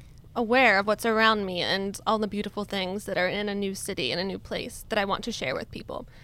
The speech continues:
And it's a great feeling when you take a photo of something, share it,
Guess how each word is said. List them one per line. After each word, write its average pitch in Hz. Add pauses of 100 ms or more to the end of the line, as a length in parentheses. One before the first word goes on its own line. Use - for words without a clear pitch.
(140)
And 285
it's 285
a 302
great 269
feeling 247
when 214
you 220
take 233
a 220
photo 208
of 196
something, 190 (480)
share 202
it, -